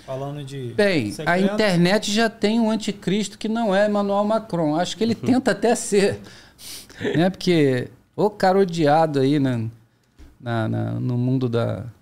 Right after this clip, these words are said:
Speaker 2: da política em si, né? A França vivendo maus momentos aí na, na mão de Eduardo. Eu não sou fã, né? Não tenho nada contra, mas não sou fã do, do tipo de governo que ele exerce. Mas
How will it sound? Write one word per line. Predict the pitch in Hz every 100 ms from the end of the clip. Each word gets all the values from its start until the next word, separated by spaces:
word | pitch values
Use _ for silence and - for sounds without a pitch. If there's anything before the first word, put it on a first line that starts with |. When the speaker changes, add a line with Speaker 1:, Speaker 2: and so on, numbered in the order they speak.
| _ _ _ _ _ _ _ -
Speaker 2:
da | 240
política | 220 147 156 - 135
em |
si, | 120 - 143
né? | 131 131 135 139 131
A | 117
França | - 147 160 151 131 117 - _ _ _ _
vivendo | 135 120 147 151 127 104 98 - _
maus | 113 131 156
momentos | 160 139 123 135 123 120
aí | 120
na, | 120 117
na | 117 117
mão | 120
de | 123
Eduardo. | 123 120 123
Eu | 123
não | 156
sou | 190 185
fã, | - 156 160 196 202 - _
né? | 123 131
Não | 127 139
tenho | 175
nada | 175 214 226
contra, | - 180 269 -
mas | 196 143
não | 156 196
sou | 214
fã | 185 - 165
do, | 170 151
do | 139 135
tipo | - 151
de | 147
governo | 139 127 147 147
que | 143
ele | 127
exerce. | 104 110 139 170 - - _ _ _ _ _ _ _ _
Mas | 127 123 123 117 117 120 113 107 107 98 - - - -